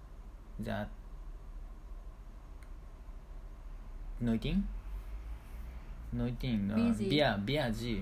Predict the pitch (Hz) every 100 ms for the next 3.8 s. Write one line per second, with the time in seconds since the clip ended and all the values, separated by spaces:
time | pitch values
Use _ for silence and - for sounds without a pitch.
0 | 110 117 208 196 151 139 120 127 117 107
1 | 127 135 113 104 101 98 107 113 110 127
2 | - 247 240 254 254 233 220 226 233 226
3 | 233 226 233 233 190 - -